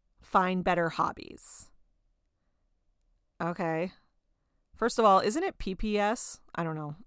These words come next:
I'll have to look it up, but I'm pretty sure it is. Second of all,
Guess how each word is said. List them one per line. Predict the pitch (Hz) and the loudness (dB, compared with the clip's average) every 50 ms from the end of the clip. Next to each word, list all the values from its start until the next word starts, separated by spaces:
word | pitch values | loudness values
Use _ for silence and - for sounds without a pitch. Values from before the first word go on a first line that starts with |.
| - - | -12 -8
I'll | 160 156 | -6 -6
have | 165 170 | -6 -6
to | - - | -6 -6
look | 185 170 160 - | -6 -6 -6 -6
it | 156 151 | -6 -6
up, | 156 151 - | -6 -6 -6
but | 147 | -6
I'm | 156 156 | -8 -8
pretty | - - 214 240 | -8 -8 -10 -10
sure | - - 180 165 | -6 -6 -6 -6
it | 165 160 | -4 -6
is. | 165 - - - - - - - - - - _ | -8 -10 -10 -12 -14 -16 -20 -20 -20 -20 -20 _
Second | - - - 254 - - 277 233 | -4 4 4 4 4 4 0 0
of | 196 | 2
all, | 170 165 165 160 - 165 | 2 2 2 2 -2 -4